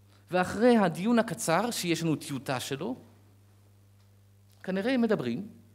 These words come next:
ושואלים, משתכנע באותם תיאורים פסיכולוגיים,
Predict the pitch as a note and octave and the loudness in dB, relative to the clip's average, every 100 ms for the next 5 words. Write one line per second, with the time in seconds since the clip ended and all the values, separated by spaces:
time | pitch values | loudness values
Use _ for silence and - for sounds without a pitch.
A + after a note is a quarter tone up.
0 | - A3 - D3+ G3+ F#3+ F#3 F3+ - F3 | -6 -4 0 0 0 -2 -2 -4 -4 -4
1 | - - D3+ A3 C#4 A#3+ A#2+ G2+ - - | -4 -2 2 4 6 4 2 -4 -12 -20
2 | - _ _ B2+ D3 C#3+ - G#3+ G#3+ - | -20 _ _ -2 0 0 2 2 0 -4
3 | D#3+ C3 G3+ A3 - - - G#2 B2+ G#3 | 0 2 4 2 0 -4 -4 -2 0 0
4 | C4 C4+ | 0 0